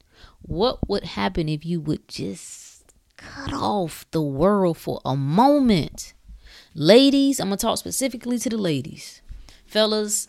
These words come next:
I'm hoping this don't really apply to you, but it's a lot of gossipy ass men out there, so I don't know.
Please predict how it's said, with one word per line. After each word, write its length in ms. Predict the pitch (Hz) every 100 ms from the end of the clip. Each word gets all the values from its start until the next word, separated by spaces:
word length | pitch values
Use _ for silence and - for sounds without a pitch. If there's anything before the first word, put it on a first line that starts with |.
| _
I'm 280 | 147 131 139
hoping 520 | 147 233 262 - 190
this 180 | 185 180
don't 160 | 175 175
really 220 | 175 160
apply 340 | 147 202 190
to 60 | 185
you, 320 | 175 185 185
but 420 | 151 160 156 147
it's 180 | 165 -
a 60 | 156
lot 300 | 156 160 160
of 160 | 156
gossipy 640 | 151 151 165 151 151 156 151
ass 280 | 147 143
men 320 | 151 156 151 143
out 200 | 139 139
there, 180 | 139
so 140 | 139 -
I 220 | - 127
don't 180 | 123 127
know. 240 | 113 -